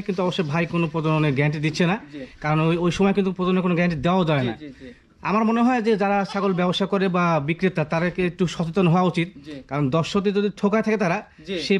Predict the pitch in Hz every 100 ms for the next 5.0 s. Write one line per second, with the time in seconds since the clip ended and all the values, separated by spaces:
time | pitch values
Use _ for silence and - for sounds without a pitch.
0 | 190 170 185 185 185 185 180 175 160 165
1 | 151 123 143 170 156 131 113 - 247 -
2 | 190 160 240 226 226 - 233 220 220 233
3 | 208 214 208 196 208 214 170 110 117 139
4 | 165 156 147 127 - 165 185 143 - 156